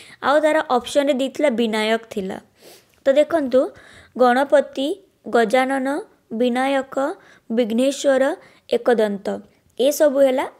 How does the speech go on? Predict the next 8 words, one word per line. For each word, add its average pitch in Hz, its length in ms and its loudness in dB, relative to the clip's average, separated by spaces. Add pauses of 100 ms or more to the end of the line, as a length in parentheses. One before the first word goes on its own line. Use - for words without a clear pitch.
(100)
ଗଣେଶର 226 480 0 (360)
ପ୍ରତିଶବ୍ଦ। 226 640 -2 (800)
ତାପରେ 302 340 2
ଦେଖିବା 269 440 0
ଆଉ 247 180 4
ଯୋଉ 262 160 2
ସବୁ 240 240 0
ଆମର 233 280 -2